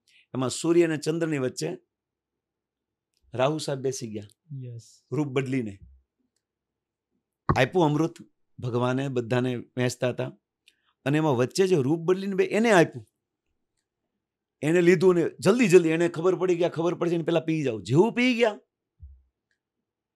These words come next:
Speaker 1: એટલે ચંદ્ર અને સૂર્યએ કીધું કે આ સૂર છે પ્રભુ, એટલે ભગવાને તરત જ એનું ગળું કાપી નાખ્યું. ભગવાન મોહિનીએ સુદર્શન ચક્રથી ગળું કાપી નાખ્યું.
Speaker 2: હમ.
Speaker 1: ગળું કાપ્યું પણ એને પી લીધું,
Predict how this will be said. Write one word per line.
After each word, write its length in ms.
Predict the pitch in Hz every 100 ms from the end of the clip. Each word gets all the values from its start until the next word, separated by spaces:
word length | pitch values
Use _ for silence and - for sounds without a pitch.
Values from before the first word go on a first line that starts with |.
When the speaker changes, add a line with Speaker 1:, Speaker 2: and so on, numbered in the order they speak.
| _
Speaker 1:
એટલે 320 | 123 160 185
ચંદ્ર 400 | 175 165 170 196
અને 140 | 196 190
સૂર્યએ 400 | - 196 160 127
કીધું 300 | 131 127 131
કે 100 | -
આ 260 | - 151
સૂર 300 | 135 180 202
છે 140 | 180 202
પ્રભુ, 380 | 196 139 104 _ _ _ _ -
એટલે 120 | 143
ભગવાને 480 | 131 117 120 143 156
તરત 360 | 147 156 180 156
જ 100 | 131
એનું 200 | 127 113
ગળું 220 | 120 120
કાપી 240 | 120 -
નાખ્યું. 340 | 80 76 - _ _ _ _ _ _ _ _ _ _ _ -
ભગવાન 380 | 101 104 139 160
મોહિનીએ 460 | 117 123 143 113
સુદર્શન 480 | 113 123 135 156 135
ચક્રથી 360 | 110 110 113 123
ગળું 180 | 139
કાપી 260 | 131 120 104
નાખ્યું. 460 | 101 - _ _ 135
Speaker 2:
હમ. 300 | 127 123 117 _ _ _ _ _ 98
Speaker 1:
ગળું 240 | 131 190
કાપ્યું 360 | 202 180 202 196
પણ 160 | 196
એને 180 | 185 226
પી 240 | 233 262 262
લીધું, 440 | 247 175 139